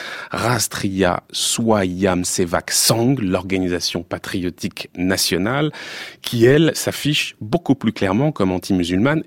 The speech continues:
et il faut rappeler que Modi en a été le membre. Rappelez-nous l'histoire de cette organisation,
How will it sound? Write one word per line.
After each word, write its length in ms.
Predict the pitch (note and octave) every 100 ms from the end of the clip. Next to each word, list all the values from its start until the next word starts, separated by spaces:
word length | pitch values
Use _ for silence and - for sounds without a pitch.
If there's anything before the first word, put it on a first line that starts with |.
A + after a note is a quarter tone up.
| -
et 160 | E2+ -
il 80 | F2+
faut 160 | -
rappeler 300 | E2 F#2 D3+
que 100 | D3+
Modi 440 | F#2+ G#2 G#2 C3 D3+
en 160 | - F#2+
a 80 | G2
été 220 | F#2+ C#3+
le 120 | A#2
membre. 120 | F2 D#2+ E2 - -
Rappelez-nous 420 | C#3 - E3 F3+
l'histoire 540 | A#2 - - C#3+ -
de 80 | E2+
cette 240 | - -
organisation, 680 | F2 F2+ F2 E2+ F#2 - E3